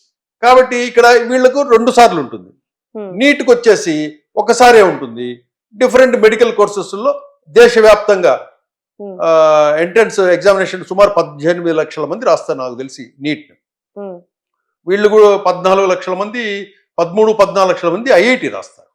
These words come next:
Speaker 2: Hmm.
Speaker 1: వీళ్ళను రాస్తే కనుక వాళ్ళల్లో రెండున్నర లక్షల మందిని
Speaker 2: Hmm.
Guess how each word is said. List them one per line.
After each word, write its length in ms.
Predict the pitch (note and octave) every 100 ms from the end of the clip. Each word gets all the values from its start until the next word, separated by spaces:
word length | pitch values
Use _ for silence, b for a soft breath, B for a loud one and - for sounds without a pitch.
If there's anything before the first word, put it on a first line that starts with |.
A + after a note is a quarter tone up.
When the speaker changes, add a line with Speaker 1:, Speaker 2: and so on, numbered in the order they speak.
| _ G#3
Speaker 2:
Hmm. 220 | G3 F3 _ _ _ _ _ _ _ _ _ _ C#3
Speaker 1:
వీళ్ళను 520 | G#3+ B3+ B3+ B3 B3
రాస్తే 420 | G3+ A3+ A#3 C4+
కనుక 240 | B3 A#3+ B3+
వాళ్ళల్లో 840 | A#3+ A3+ A3+ A3 A3 G3 A#3+ - _ _ D#3+
రెండున్నర 560 | G3 A#3+ C4 B3 A3+
లక్షల 380 | A3+ A3 - G#3+
మందిని 580 | G#3+ A3+ B3 G#3+ B2+ _ _ _ _ A3
Speaker 2:
Hmm. 200 | G3